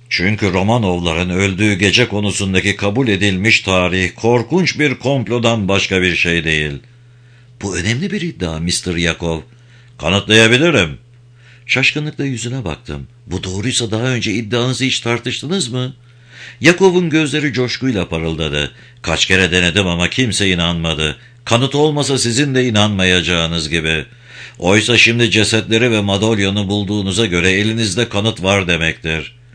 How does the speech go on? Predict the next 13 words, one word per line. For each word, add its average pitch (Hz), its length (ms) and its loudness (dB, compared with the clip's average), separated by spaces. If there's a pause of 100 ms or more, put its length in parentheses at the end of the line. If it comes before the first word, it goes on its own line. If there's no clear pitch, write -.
(480)
Yaşlandım. 110 680 2
Önümde 123 440 0
fazla 110 340 -2
zaman 101 320 0
olmayabilir. 85 800 0 (260)
Onun 156 220 4
için 160 320 2
gerçek 131 460 2
öyküyü 123 460 0
duymanızı 98 500 0
istiyorum 90 540 0
Doktor 87 440 -4
Pavlov. 82 500 -2